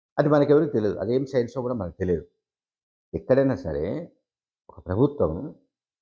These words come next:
పేద ప్రజలను కేంద్రంగా చేసుకొని పరిపాలన సాగించాలి. అది బేసిక్ ఇష్యూ, బేసిక్ పాయింట్. ఇక్కడ తెలుగుదేశం పార్టీ విషయానికొస్తే,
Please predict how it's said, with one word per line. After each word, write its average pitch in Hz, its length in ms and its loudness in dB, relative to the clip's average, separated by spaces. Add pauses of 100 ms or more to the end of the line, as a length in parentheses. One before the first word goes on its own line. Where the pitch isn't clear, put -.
(340)
పేద 143 220 6
ప్రజలను 143 560 0 (420)
కేంద్రంగా 107 520 -2
చేసుకొని 87 540 -6 (760)
పరిపాలన 113 400 0
సాగించాలి. 92 720 -2 (1080)
అది 185 100 -2
బేసిక్ 127 480 2 (160)
ఇష్యూ, 87 240 -10 (120)
బేసిక్ 113 300 -6
పాయింట్. 73 280 -6 (1700)
ఇక్కడ - 240 -2
తెలుగుదేశం 202 440 2
పార్టీ 165 280 0
విషయానికొస్తే, 107 680 -4